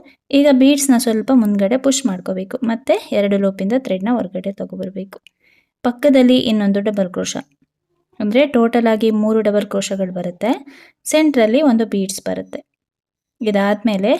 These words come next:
ಎರಡು ಚೈನ್ನ ತಗೋಬೇಕು. ನೀಡಲ್ ಮೇಲೆ ಒಂದ್ಸಲ ದಾರ ತಗೊಂಡು ಅಲ್ಲಿ ಎರಡು ಚೈನ್ ಆಗುವಷ್ಟು ಗ್ಯಾಪ್ನ ಬಿಟ್ಟು ಒಂದು ಡಬಲ್ ಕ್ರೋಶನ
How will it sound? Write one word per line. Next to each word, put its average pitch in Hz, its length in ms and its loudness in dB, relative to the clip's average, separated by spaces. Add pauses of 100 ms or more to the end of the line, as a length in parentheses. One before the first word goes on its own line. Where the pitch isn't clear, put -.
(100)
ಎರಡು 208 240 -2
ಚೈನ್ನ 190 460 -2
ತಗೋಬೇಕು. 185 520 -6 (840)
ನೀಡಲ್ 262 340 4
ಮೇಲೆ 226 300 2
ಒಂದ್ಸಲ 214 440 0
ದಾರ 202 240 2
ತಗೊಂಡು 202 460 -2 (240)
ಅಲ್ಲಿ 214 160 0
ಎರಡು 196 200 0
ಚೈನ್ 320 300 0
ಆಗುವಷ್ಟು 233 500 2
ಗ್ಯಾಪ್ನ 190 420 -4
ಬಿಟ್ಟು 190 280 -6
ಒಂದು 190 240 -2
ಡಬಲ್ 196 300 -2
ಕ್ರೋಶನ 190 340 -8